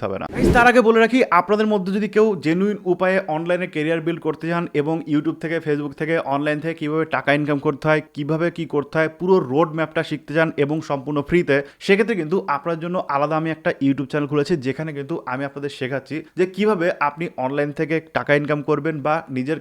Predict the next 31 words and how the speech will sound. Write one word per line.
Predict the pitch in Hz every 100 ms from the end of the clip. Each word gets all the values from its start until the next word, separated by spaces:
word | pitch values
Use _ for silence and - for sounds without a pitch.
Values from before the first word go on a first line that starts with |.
| 120
ক্যারিয়ার | 135 143 143
বিল্ড | 131 -
করবেন। | 113 101 101 -
এবং | 185 208 - 170
এটা | 190 165
কিন্তু | 147 190 196 -
ফুল | 160 180 170
ফ্রিতে | 156 170 180
আমি | 180 175
শেখাচ্ছি, | 170 165 190 175
কোনো | 143 147
রকম | 156 147
টাকা | 131 139
পয়সা | 147 156 151
লাগবে | 151 175
না। | 185 -
So | 196 180
ডেসক্রিপশন | 190 226 214
বক্সে | 208 233 220 160
আমি | 180 190 160
নতুন | 170 175
চ্যানেলের | 170 165 170 147
লিংক | 151 147
দিয়ে | 156
রেখেছি, | 156 180 170
সেখান | 131 131
থেকে | 135 131
আপনি | 131 131
ক্লিক | 143 143 170
করে | 190 190 -
চ্যানেলটিকে | 139 139 147